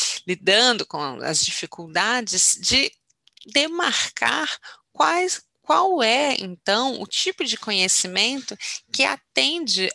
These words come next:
às demandas de poder ser apresentado como um conhecimento científico, de fato,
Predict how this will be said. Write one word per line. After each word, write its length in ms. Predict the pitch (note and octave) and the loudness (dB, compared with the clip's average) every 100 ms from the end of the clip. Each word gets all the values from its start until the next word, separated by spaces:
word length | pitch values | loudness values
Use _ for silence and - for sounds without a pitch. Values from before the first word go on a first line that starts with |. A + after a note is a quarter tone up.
| - | -2
às 200 | F#3 F#3 | -2 0
demandas 880 | F#3 F#3+ F#3 A3+ C#4 G#3+ - - F#3+ | -2 -2 -4 -4 -4 -4 2 2 2
de 100 | - | -2
poder 220 | C#4 A#3+ | -2 0
ser 140 | - | 0
apresentado 800 | A3+ G3 F3 F3 E3 F#3+ G#3 A3 _ | 0 -4 -6 -6 -4 -4 -4 -12 _
como 320 | - A3+ A#3 | -8 -6 -6
um 60 | A#3+ | -8
conhecimento 720 | B3 A3+ A3 - G#3+ F3+ - | -4 0 0 0 0 -2 0
científico, 1000 | - G#3+ G#3+ G3+ - A#3 B3+ - - B3+ | 2 2 -2 -2 -2 -2 -6 -12 -16 -16
de 200 | - A#3+ | -10 -10
fato, 540 | - - G3 G3+ - | -4 0 0 -2 -10